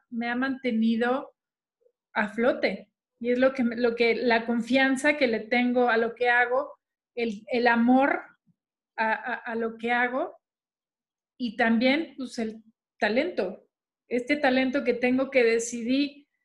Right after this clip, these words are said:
llevarlo a, a otro nivel es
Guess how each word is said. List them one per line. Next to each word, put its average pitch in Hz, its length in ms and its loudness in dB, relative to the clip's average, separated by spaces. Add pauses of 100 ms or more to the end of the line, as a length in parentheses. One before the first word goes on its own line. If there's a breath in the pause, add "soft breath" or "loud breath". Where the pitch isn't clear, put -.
(180)
llevarlo 262 840 4
a, 240 100 -2
a 233 300 -6
otro 247 260 -6
nivel 247 560 -4 (720)
es 262 200 -2